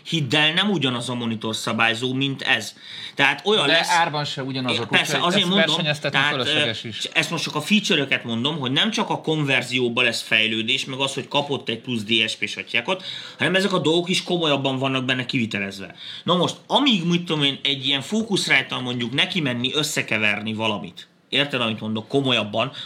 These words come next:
Speaker 1: az, hogy megfeleljél bármire, az aránylag esélytelen, addig ezen a hangkártyán, érted, megkapod azt a fajta részletességet konverzióba is, és egyéb dolgokba is, ami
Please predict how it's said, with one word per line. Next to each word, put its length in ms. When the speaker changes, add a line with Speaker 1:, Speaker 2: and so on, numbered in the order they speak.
Speaker 1:
az, 200
hogy 100
megfeleljél 720
bármire, 540
az 140
aránylag 520
esélytelen, 680
addig 460
ezen 240
a 80
hangkártyán, 840
érted, 440
megkapod 640
azt 240
a 80
fajta 340
részletességet 960
konverzióba 840
is, 180
és 180
egyéb 340
dolgokba 460
is, 180
ami 320